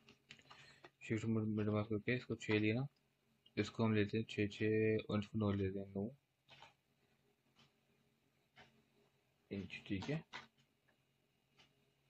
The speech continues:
ऐसे यहाँ पे स्पेस बार कर देंगे, ये देखो ये बना बन के हुआ। तो यहाँ तीन कर देंगे, तीन इंच, और यहाँ पे हम कर देते हैं तीन इंच।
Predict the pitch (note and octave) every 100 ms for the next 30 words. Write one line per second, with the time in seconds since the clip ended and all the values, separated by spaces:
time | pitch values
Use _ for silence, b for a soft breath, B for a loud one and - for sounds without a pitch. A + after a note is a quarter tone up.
0 | G#2 G2+ G#2+ G#2 G2 A2+ C3+ C#3+ _ _
1 | - _ - G#2+ G#2 G#2+ G2+ G2 F#2+ G2
2 | G2 A2+ - A2 G#2 G#2+ G#2+ F#2+ F#2 F#2+
3 | - _ _ _ _ _ _ _ _ -
4 | G2 G2 G2 G#2 G#2+ G#2+ G#2+ G#2+ _ _
5 | _ _ _ _ _ _ _ _ _ _
6 | _ _ _ _ _ - _ - A2+ G#2+
7 | A2 B2 - - - - - - - _
8 | _ _ _ _ _ _ _ _ _ _
9 | _ _ _ _ - G#2 G#2 - - _
10 | _ - G2+ G2+ G2+ A2+ A2 A2 G#2 G2+
11 | A2+ A2+ G2+ G#2+ A2 -